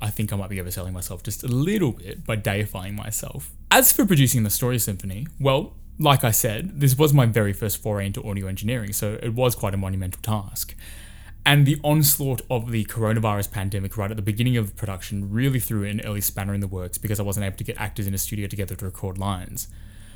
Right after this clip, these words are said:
But somehow, with video calling, a bit of hard work, and a lot of luck, I think we made it work. This is Angus Brown, writer of Chapter eight,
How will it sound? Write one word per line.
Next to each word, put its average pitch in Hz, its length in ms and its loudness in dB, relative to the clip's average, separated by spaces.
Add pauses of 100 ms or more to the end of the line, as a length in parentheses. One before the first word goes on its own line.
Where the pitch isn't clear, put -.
(200)
But 123 120 4
somehow, 113 560 2 (180)
with 107 220 0
video 131 240 2
calling, 127 640 2
a 113 60 -6
bit 107 120 -2
of 92 100 -6
hard 95 220 -4
work, 113 320 2
and 101 140 0
a 92 40 -2
lot 98 380 -2
of 95 80 -4
luck, 104 400 -4 (220)
I 113 80 2
think 110 300 0
we 110 80 2
made 92 160 0
it 95 80 -10
work. 98 420 -12 (560)
This 214 240 10
is 226 80 10
Angus 160 260 6
Brown, 117 540 -4 (200)
writer 143 380 4
of 120 60 2
Chapter - 340 -2
eight, 123 240 -2